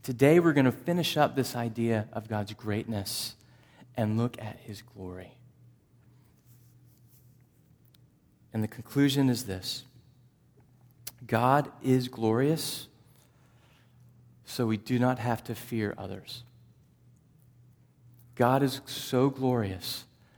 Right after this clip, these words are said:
that we do not have to fear others. And I want you to hear this. I phrase that very purposefully. God is glorious, so we do not have to fear others.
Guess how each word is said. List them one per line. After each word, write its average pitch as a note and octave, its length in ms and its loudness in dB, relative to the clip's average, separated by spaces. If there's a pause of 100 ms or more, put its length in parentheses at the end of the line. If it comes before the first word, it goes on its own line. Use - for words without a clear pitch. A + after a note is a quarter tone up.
(240)
that A2 100 -2
we B2 100 4
do A2+ 140 0
not A2+ 480 2 (200)
have A#2 240 -12
to B2 80 -12
fear G#2+ 400 -8
others. F#2+ 580 -12 (420)
And A2 80 -8
I G#2+ 40 -2
want A#2 220 -2
you C#3+ 80 -2
to C3 80 -4
hear A#2+ 240 -2
this. G#2 440 -6 (600)
I - 80 -14
phrase C#3 460 4
that C3 480 2 (640)
very B2+ 400 4
purposefully. G#2+ 760 -8 (580)
God A#2+ 420 0
is B2+ 120 -8
glorious, A#2+ 640 0 (340)
so - 260 -2
we A2+ 200 0
do A#2+ 220 0
not A#2 260 2
have A#2+ 380 -8
to A2+ 80 -12
fear - 300 -10
others. G#2 420 -8